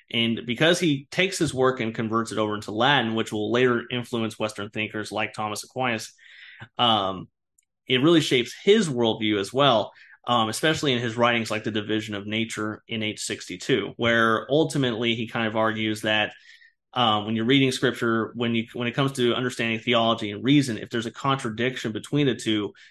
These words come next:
you can only interpret theology from an allegorical perspective.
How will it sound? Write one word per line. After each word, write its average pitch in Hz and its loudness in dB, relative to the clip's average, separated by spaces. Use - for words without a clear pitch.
you 120 -4
can - -6
only 139 4
interpret 113 -2
theology 110 0
from 120 -2
an 110 -2
allegorical 110 -4
perspective. 110 -6